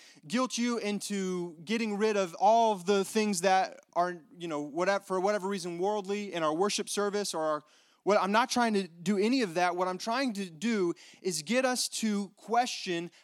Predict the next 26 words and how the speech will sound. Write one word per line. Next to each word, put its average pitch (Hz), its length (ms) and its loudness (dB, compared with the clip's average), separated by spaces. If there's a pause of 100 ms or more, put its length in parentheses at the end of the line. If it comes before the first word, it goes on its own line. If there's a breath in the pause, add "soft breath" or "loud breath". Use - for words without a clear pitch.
our 185 180 0
definition 202 640 -4
of 151 100 -12
worship, 160 380 -8 (1160)
to 208 100 -6
get 233 180 -4
us 277 120 -2
to - 160 -6
ask, 196 320 0 (160)
maybe 277 380 2
there's 247 240 0
more. 202 340 -2 (1080)
Maybe, 277 340 0 (180)
maybe 262 440 2
we 254 180 2
need 247 220 4
a 233 40 2
bigger 240 440 0
picture. - 420 -4
Maybe 220 260 0
we 277 160 2
need 262 180 0
to 226 60 -2
understand 220 520 -2
this 170 160 -2
deeper. 160 560 -2